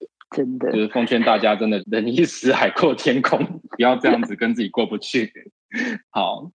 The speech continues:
Speaker 1: 我先讲那个饭团的材料吼。饭团当然最重要的材料就是你要准备米嘛，白米，我们一般吃的白米就可以。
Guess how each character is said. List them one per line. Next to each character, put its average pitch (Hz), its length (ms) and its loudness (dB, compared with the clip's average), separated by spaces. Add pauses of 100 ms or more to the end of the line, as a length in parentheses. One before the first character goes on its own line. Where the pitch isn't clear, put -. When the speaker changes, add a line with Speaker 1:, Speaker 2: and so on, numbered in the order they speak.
(420)
Speaker 1:
我 131 80 2
先 165 220 4
讲 120 200 4
那 139 80 4
个 127 200 4
饭 127 200 2
团 101 160 -4
的 98 120 -6
材 95 260 -4
料 101 260 -2
吼。 - 280 -12 (480)
饭 202 140 2
团 135 180 4
当 160 120 6
然 131 120 2
最 143 120 0
重 143 100 0
要 127 100 2
的 113 60 -2
材 104 160 -6
料 113 140 0
就 117 80 -4
是 110 460 -6
你 110 100 -12
要 110 100 -2
准 107 160 -8
备 113 120 2
米 98 320 -10
嘛， - 80 -12 (140)
白 98 160 0
米， 101 240 -2
我 101 60 -8
们 107 100 0
一 117 40 -2
般 123 160 4
吃 123 140 -4
的 107 80 2
白 92 180 -2
米 95 140 -6
就 95 140 -8
可 82 260 -14
以。 - 160 -18